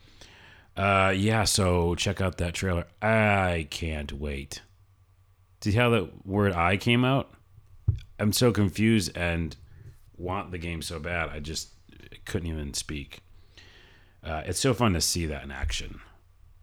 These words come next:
And a lot of that stuff was shown behind closed doors, as they say, um, back at E three, and now it's, uh, uh, in front of closed doors. I'm having aneurysms today or something.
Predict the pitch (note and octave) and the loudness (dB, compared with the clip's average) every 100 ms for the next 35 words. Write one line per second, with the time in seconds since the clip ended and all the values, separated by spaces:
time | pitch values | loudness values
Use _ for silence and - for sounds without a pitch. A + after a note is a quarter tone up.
0 | _ - E2 E2+ F2 F2 E2 - E2 D#2 | _ -8 -2 0 2 2 0 -4 -4 -6
1 | D2 F2 D#2+ C#2 - F2 E2+ - F#2 D#2 | -6 -4 -4 -6 -4 -2 -2 0 0 0
2 | F2 E2+ F2+ E2 E2+ C#2 D2 D2 - D2 | 0 2 2 0 -2 -6 -6 -6 -6 -6
3 | D2 D2 - - - - - D#2+ D2 C2+ | -8 -12 -16 -20 -20 -20 -14 -8 -8 -8
4 | C#2+ D2 D#2+ D2+ D#2 C#2+ - F#2+ E2+ D2 | -12 -8 -4 -4 -4 -6 -4 -2 0 -2
5 | D2+ G2+ B2 G2 F2+ - G#2 - - - | -2 0 2 2 0 -2 -2 -4 -6 -14
6 | - - - - B2 - A#2+ C3 A#2 D#3 | -12 -14 -12 -6 -6 -2 2 2 2 2
7 | F3+ C#3 G#2 - G#2+ F2 F2 D#2+ D#2 - | 4 4 0 2 4 4 2 0 0 -2
8 | - - - - - - - - - - | -4 -18 -20 -20 -20 -20 -20 -20 -20 -20
9 | - - - - _ - _ - - - | -20 -20 -20 -20 _ -20 _ -20 -20 -20
10 | - - - - - - C#3 G2 D#2 F2 | -20 -20 -20 -20 -6 2 4 4 2 0
11 | G2 D#2+ D2 C#2+ - D#2 D2 - F2+ F2 | 2 0 -2 -6 -6 -6 -4 -2 -4 -6
12 | C#2 | -14